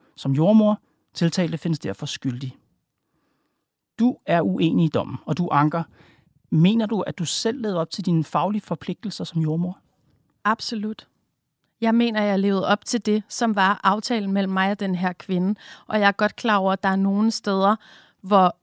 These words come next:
Speaker 2: jeg kunne have tænkt mig, at jeg havde en læge i ryggen. Jeg kunne have tænkt mig, at jeg kunne have informeret,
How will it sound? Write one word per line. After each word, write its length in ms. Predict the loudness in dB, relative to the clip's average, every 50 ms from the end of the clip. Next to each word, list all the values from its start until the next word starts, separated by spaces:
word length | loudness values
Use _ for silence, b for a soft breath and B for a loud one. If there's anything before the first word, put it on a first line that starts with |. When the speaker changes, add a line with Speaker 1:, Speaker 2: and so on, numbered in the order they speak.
| _ _ -8
Speaker 2:
jeg 240 | -2 2 2 2 2
kunne 160 | 0 -2 -2
have 80 | -2 -2
tænkt 300 | -2 -2 -2 -2 -2 0
mig, 100 | -2 0
at 60 | 0
jeg 100 | 2 2 2
havde 140 | 2 2
en 100 | 2 0
læge 280 | 0 2 2 4 4 2
i 40 | 2
ryggen. 360 | 2 0 0 0 0 0 -2 -2 B B B B B
Jeg 180 | 2 2 2 2
kunne 140 | 0 0
have 100 | 0 0
tænkt 280 | -2 0 -2 -2 0 0
mig, 160 | 0 0 0
at 60 | 0
jeg 160 | 0 -2 -2 -2
kunne 180 | -2 -2 -2
have 140 | -2 -2 -2
informeret, 720 | -2 -4 -4 -4 -2 -2 0 2 2 2 0 0 -2 -2